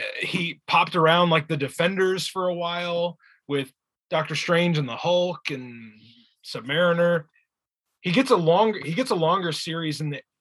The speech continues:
eighties or nineties, I believe. Um, but in that, I think that went hundred plus issues. But the original series didn't really last that long,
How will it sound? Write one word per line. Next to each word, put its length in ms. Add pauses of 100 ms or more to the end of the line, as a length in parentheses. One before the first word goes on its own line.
eighties 460
or 100
nineties, 500
I 120
believe. 440 (680)
Um, 500 (260)
but 320
in 220
that, 220 (160)
I 100
think 180
that 220
went 240
hundred 440
plus 360
issues. 500 (300)
But 100
the 120
original 380
series 520
didn't 340
really 200
last 340
that 200
long, 380